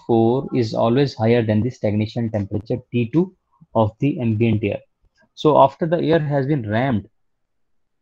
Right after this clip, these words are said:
and it has reached to point T two dash, it is basically the same air which is,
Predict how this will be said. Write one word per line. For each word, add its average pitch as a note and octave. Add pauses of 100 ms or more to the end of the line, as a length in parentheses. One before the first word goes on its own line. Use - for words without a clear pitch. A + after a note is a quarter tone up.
(220)
and C3 (120)
it C#3+
has C3
reached C#3
to C3+
point B2 (160)
T A#2
two B2
dash, G#2 (100)
it D#3
is G#3+
basically C#3
the C#3
same D#3+
air B2+
which A#2
is, -